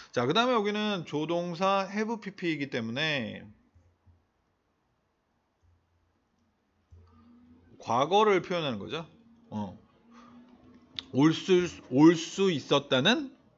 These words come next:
믿지 못함. 그래서 요 대절은 지금 동격절로 사용이 된 거야. 뒤에가 완전하잖아. come이 일형식 완전이니까. 자, Brian couldn't stop shivering. 그래서 브라이언은 멈출 수가 없었습니다. 몸을 떠는 걸.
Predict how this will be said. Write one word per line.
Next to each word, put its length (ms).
믿지 340
못함. 320
그래서 260
요 140
대절은 840
지금 280
동격절로 1040
사용이 260
된 140
거야. 360
뒤에가 260
완전하잖아. 720
come이 400
일형식 720
완전이니까. 800
자, 240
Brian 640
couldn't 260
stop 380
shivering. 500
그래서 260
브라이언은 720
멈출 420
수가 260
없었습니다. 960
몸을 380
떠는 320
걸. 420